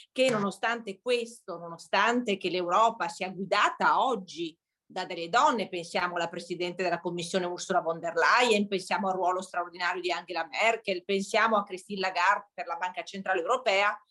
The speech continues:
ancora, eh, le ragazze e, e le giovani, quindi anche se hanno una percezione più scarsa della disparità di genere, ancora noi facciamo molta, molta fatica.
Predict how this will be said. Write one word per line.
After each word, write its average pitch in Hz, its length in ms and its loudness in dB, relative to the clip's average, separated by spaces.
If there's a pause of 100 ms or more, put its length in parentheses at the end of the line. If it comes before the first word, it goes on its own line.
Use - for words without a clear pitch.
(720)
ancora, 214 880 0
eh, 185 480 -4
le 220 140 -4
ragazze 233 880 -4
e, 190 300 -6
e - 180 -4
le 170 120 -2
giovani, 180 500 4
quindi 233 340 0
anche 190 220 -2
se 196 160 -4
hanno 190 420 -2
una 190 240 -2
percezione 202 800 -2
più 185 260 -14
scarsa 233 880 2
della 180 440 -2
disparità 190 580 -2
di 226 120 -2
genere, 185 540 -2 (280)
ancora 254 540 4
noi 226 480 -2
facciamo 196 420 -4
molta, 170 520 -2
molta 175 300 -6
fatica. - 640 -6